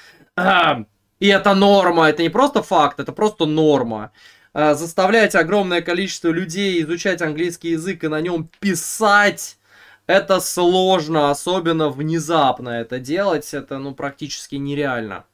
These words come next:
В общем, как-то так. По-моему, несколько чудовищная, э, штука произошла,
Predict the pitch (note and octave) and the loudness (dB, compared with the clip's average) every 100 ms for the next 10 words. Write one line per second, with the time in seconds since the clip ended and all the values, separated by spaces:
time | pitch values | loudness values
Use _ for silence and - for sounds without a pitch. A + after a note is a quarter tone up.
0 | _ _ - B2+ G3 A3 B3 A3+ A3 A3+ | _ _ -18 -4 -2 -2 -4 -4 -4 -6
1 | A3+ D3+ D3 - _ _ D#3+ D#3+ A#3 A#3 | -4 -4 -4 -10 _ _ -4 0 2 2
2 | G3 G#3+ G#3 F3 F3+ G3+ F#3 E3+ C3 - | 2 0 -2 -6 -8 -6 0 0 -2 -8
3 | B2+ A#2+ A#2+ B2+ - A3+ B3+ _ E3+ D3+ | -10 -8 -8 -10 -8 -10 -10 _ -2 0
4 | C3+ C3 C3+ B2 - | -2 -8 -10 -10 -10